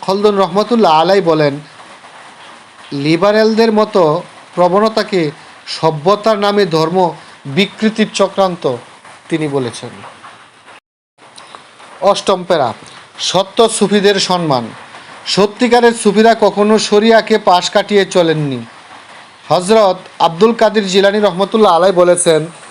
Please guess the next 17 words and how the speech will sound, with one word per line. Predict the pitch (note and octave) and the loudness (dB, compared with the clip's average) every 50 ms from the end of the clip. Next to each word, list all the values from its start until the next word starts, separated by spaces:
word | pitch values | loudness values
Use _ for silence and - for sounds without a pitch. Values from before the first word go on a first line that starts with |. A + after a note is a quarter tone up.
| - - - - - - - D3+ | -20 -20 -20 -20 -20 -20 -16 -14
"যে | C#3+ C3 C3+ F#3 G#3 A3 A3 | -8 -2 2 4 4 4 4
শরিয়ার | G#3 G3+ - G3 G3+ G#3 A3 A3 A3+ A3 G3 | 4 2 2 2 4 4 4 4 4 2 2
বাইরে | E3 E3 D#3+ F3 G3 G#3+ | 2 0 2 2 2 2
চলে, | G#3 - G#3 F#3+ G3 F#3 E3+ D3 D3+ - - - - - - - | 2 2 2 2 4 2 2 0 -4 -10 -16 -20 -20 -20 -14 -4
তার | - E3+ E3 F3+ F#3+ F#3 | 0 2 2 2 0 0
সঙ্গে | - - G3 G3+ G3+ G3+ G#3 F#3+ | -2 -2 -2 -2 2 2 0 2
কোনো | G3 F#3+ F#3+ F#3+ | 2 2 0 0
সম্পর্ক | F3+ - - F3+ F3 F3+ F3 F#3+ G3 G3 F#3 - G3+ | 0 0 -2 -2 -2 0 0 0 0 0 0 0 0
রাখা, | F#3+ F3 E3 D#3 - - F3+ G3 A3 B3 A#3+ - - - - - - - - - | 2 2 0 0 -2 0 0 0 0 -2 -4 -10 -18 -20 -20 -20 -20 -20 -14 -4
রাখো | D#3+ D#3 D#3 D#3 D#3 E3 D3 | -2 -2 -2 -2 -2 -4 -4
না।" | C#3 B2 A2+ A#2 - - - - - - - - - - - - - - | -4 -6 -10 -12 -16 -20 -20 -20 -20 -20 -20 -20 -20 -20 -20 -20 -12 -4
লিবারেল | D3+ E3+ F#3 A3 A#3 A#3 A#3+ A#3 | -2 0 2 4 4 4 2 2
ইসলামের | G#3+ G#3 F3+ - - G#3+ G#3+ G#3+ A3 A3 | 2 0 -2 0 0 0 2 2 2 2
সুফিবাদের | A3 - - G3 G3 G#3 G#3 G#3+ G#3+ G3+ A3 G#3+ | 0 -2 -2 0 2 2 4 4 4 4 2 2
নাম | G#3 G#3 G#3 G3+ F#3+ | 2 0 0 0 2
ব্যবহার | F#3 F#3 F#3 F#3 F3 F3+ F3+ | 2 2 4 2 2 2 0
করে | F3+ - G3 F#3+ G3 G3 | 0 0 2 4 4 2